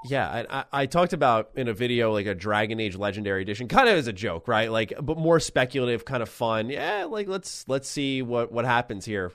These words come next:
with this. And, um, you know, I was, I was thinking to myself how, um, imagine if they took Inquisition and they said, like, "Let's rework how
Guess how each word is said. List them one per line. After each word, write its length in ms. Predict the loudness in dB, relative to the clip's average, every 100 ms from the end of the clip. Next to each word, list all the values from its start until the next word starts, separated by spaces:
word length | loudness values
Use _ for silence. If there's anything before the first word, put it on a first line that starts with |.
| -8
with 240 | -8 -4
this. 380 | -2 -2 -4 -10
And, 300 | -6 -6 -4
um, 520 | -2 0 -2 -4 -8 -14 _ _ _ _ _ _ _ _ _ _ _ -10
you 160 | -2 2
know, 100 | 4
I 140 | 2
was, 220 | 0 -4 -4
I 80 | -4
was 160 | -2
thinking 240 | -4 -2 0
to 60 |
myself 520 | 0 0 2 0 0
how, 460 | -4 2 4 4 2
um, 440 | 0 -2 -2 -6 -6
imagine 420 | 0 2 2 0
if 60 | -2
they 120 | -4
took 360 | -2 -4 -4
Inquisition 600 | -6 -6 -4 -2 -2 -2 -4
and 120 | -4
they 120 | -6
said, 240 | -4 -4
like, 140 | -6 -2
"Let's 200 | -4 -2
rework 520 | -6 -6 -2 -2 -2
how 320 | -4 -4 -4